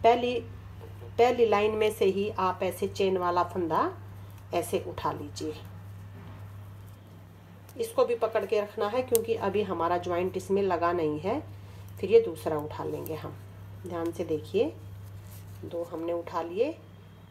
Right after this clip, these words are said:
फिर हम ये तीसरा उठा लेंगे। ऐसे देखिए, अलग से आपको दिखाई देंगे। अब joint हमारा लग गया, इसको आप नीचे दबा लीजिए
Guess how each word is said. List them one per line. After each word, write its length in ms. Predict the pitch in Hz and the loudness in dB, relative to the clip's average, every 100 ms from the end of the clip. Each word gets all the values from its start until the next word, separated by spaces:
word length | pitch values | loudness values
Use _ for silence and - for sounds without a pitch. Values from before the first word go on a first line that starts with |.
| - | -6
फिर 180 | - 254 | 0 0
हम 220 | 220 185 | 0 0
ये 200 | 180 240 - | 2 2 0
तीसरा 380 | 185 - 165 151 | -4 -2 0 0
उठा 300 | 151 - 143 | 0 -4 -4
लेंगे। 340 | - - - - - - - - | -4 -10 -12 -14 -14 -14 -16 -10
ऐसे 220 | 185 160 156 | -10 -4 -6
देखिए, 360 | - - - - - - - - - - - - | -6 -10 -14 -14 -16 -18 -20 -20 -20 -20 -18 -8
अलग 200 | 196 233 | -2 0
से 160 | 233 247 | 0 2
आपको 280 | 208 - 190 | 2 0 -4
दिखाई 340 | 185 - 170 165 | -4 -2 -2 0
देंगे। 400 | 160 151 226 381 - - - - - - - - - - - - - - - - - - - - - | 0 2 2 0 -6 -14 -14 -14 -12 -12 -12 -12 -12 -12 -12 -14 -14 -14 -14 -14 -16 -18 -20 -16 -10
अब 120 | 190 | -2
joint 320 | 226 226 240 | 4 4 2
हमारा 220 | 220 185 | -2 0
लग 220 | 208 196 175 | 2 0 0
गया, 120 | 190 | 0
इसको 280 | 254 - - | 0 -2 0
आप 180 | 190 190 | 0 2
नीचे 240 | 170 - | -2 0
दबा 240 | 170 156 151 | 0 -2 -4
लीजिए 380 | - 151 - | -6 -10 -10